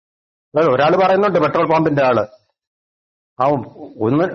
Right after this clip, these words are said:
തീരെ അപര്യാപ്തമായ, അപര്യാപ്തമായ അർഹതയില്ലാത്ത ഒരു സ്ഥലത്ത് പെട്രോൾ പമ്പോ വേണമെന്ന് പറഞ്ഞ് അത് നേടിയെടുത്ത മഹാൻ പറയുന്നുണ്ട്, "ഞാൻ കൈക്കൂലി കൊടുത്തു"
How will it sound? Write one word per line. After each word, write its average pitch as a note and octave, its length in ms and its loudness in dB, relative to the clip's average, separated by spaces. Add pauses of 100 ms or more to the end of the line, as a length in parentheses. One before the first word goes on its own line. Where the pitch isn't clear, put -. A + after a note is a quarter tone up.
(960)
തീരെ F3+ 300 2
അപര്യാപ്തമായ, D#3 1000 0
അപര്യാപ്തമായ D#3 760 0
അർഹതയില്ലാത്ത D#3+ 880 0
ഒരു D3 140 0
സ്ഥലത്ത് D3+ 540 -2
പെട്രോൾ E3+ 320 -2
പമ്പോ D#3 460 0
വേണമെന്ന് E3+ 400 0
പറഞ്ഞ് D3 320 0 (320)
അത് D3+ 260 0
നേടിയെടുത്ത F3+ 500 2
മഹാൻ F3 400 0
പറയുന്നുണ്ട്, D#3+ 420 0
"ഞാൻ D3+ 140 0
കൈക്കൂലി D3+ 400 -2
കൊടുത്തു" D3+ 480 -2